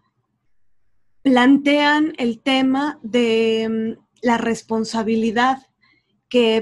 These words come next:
podemos tomar nosotras mismas sobre nosotras mismas. Y esto pienso que en algunos casos puede ser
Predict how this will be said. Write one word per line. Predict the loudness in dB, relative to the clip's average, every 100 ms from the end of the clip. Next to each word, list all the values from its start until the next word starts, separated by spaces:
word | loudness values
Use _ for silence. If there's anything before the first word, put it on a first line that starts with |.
| 0
podemos | 0 2 2 2 2 0 0 0 -2 -6 -12 -20 _
tomar | -2 0 2 0 -2 -8 _ _ -20 -20 -6
nosotras | -4 -4 -4 -4 -2 -4 0
mismas | 0 0 -4 -4 -6
sobre | -6 -2 -2 -2 -2
nosotras | -4 -6 -10 -8 -8 -6
mismas. | -6 -6 -8 -14 -16 -20 _ _ _ -20 _ _ 2
Y | 4 6
esto | 2 -2 -4 -4 -6 -2
pienso | 0 0 -2 -8 -6
que | -4 -4 -4 -6 -2
en | 0
algunos | 2 0 -2 -2 -2 -2 -6 -10 -8
casos | -4 -4 -6 -12 -12 -12
puede | -8 -6 -6
ser | -8 -8 -6 -8